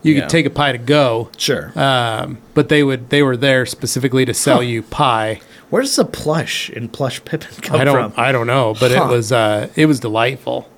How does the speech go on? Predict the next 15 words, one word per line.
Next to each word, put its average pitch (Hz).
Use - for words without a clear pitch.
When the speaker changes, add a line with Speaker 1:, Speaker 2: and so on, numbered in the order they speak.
Speaker 2:
Huh. 311
Speaker 1:
Did 151
you 196
ever 196
have 196
a -
place 196
like 202
that 196
that 185
you 180
guys 180
went, 185
go 185
to? 202